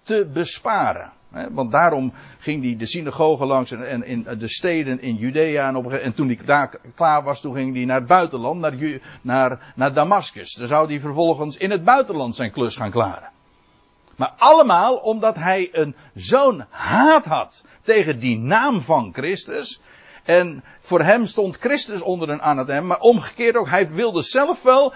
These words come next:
voor die Christus en alles wat daarbij hoort en allen die daarbij horen, onder een anathema staan. Hij zei, "Ik wenste dat zelf."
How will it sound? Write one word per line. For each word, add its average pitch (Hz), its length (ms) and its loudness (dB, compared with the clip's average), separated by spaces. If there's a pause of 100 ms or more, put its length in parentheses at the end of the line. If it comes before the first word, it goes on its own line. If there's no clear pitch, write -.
(140)
voor 175 440 2
die 120 340 -4
Christus 247 760 -2
en 143 240 -4
alles 165 500 2
wat 139 240 0
daarbij 147 460 2
hoort 160 280 0
en 135 220 -10
allen 147 460 0
die 156 160 -10
daarbij 127 440 0
horen, 127 340 -4
onder 185 260 0
een 180 120 0
anathema 165 640 2
staan. - 360 -16
Hij 143 300 -6
zei, 175 120 -10
"Ik 202 180 -2
wenste 285 440 -2
dat 381 220 0
zelf." - 540 -4